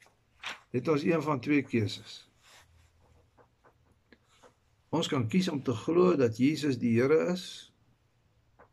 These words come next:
dat hy nie verbaas is nie, en dat hy die storm sal gebruik om die beste te laat gebeur vir sy doel. Of ons kan kies om te glo,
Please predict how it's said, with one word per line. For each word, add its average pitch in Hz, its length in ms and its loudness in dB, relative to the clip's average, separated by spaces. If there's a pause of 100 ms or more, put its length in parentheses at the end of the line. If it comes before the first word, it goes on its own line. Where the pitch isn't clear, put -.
(1200)
dat 120 180 -4
hy 143 120 4
nie 190 160 6
verbaas 139 680 2
is 135 200 -6
nie, 185 260 2 (2000)
en 151 100 2
dat 160 160 10
hy 170 120 8
die 156 120 4
storm 170 380 8
sal 151 220 4
gebruik 135 580 4
om 123 100 2
die 120 160 4
beste 127 460 0
te 156 140 -2
laat 139 280 -2
gebeur 131 400 0
vir 113 200 -2
sy - 180 -2 (100)
doel. 170 220 0 (2500)
Of 147 100 -2
ons 208 220 2
kan 185 160 2
kies 160 240 -2
om 147 120 -4
te 139 120 -2
glo, 117 400 4